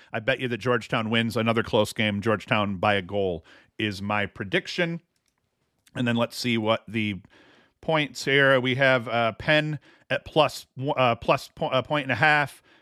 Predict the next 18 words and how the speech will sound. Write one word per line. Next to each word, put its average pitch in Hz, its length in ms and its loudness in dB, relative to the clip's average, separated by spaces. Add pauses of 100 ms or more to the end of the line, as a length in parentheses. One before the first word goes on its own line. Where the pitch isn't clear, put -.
Georgetown, 135 760 2
mm, 123 460 -4
down 135 300 2
a 127 40 0
goal 131 320 2
and 123 80 2
a 117 40 2
half. 123 240 2
So 120 100 -8
Georgetown's 131 600 -2
the 120 80 -6
favorite 135 540 2
by 131 440 4
a 120 180 -2
goal 139 600 2
and 127 120 -2
a 104 60 -2
half. 127 600 -2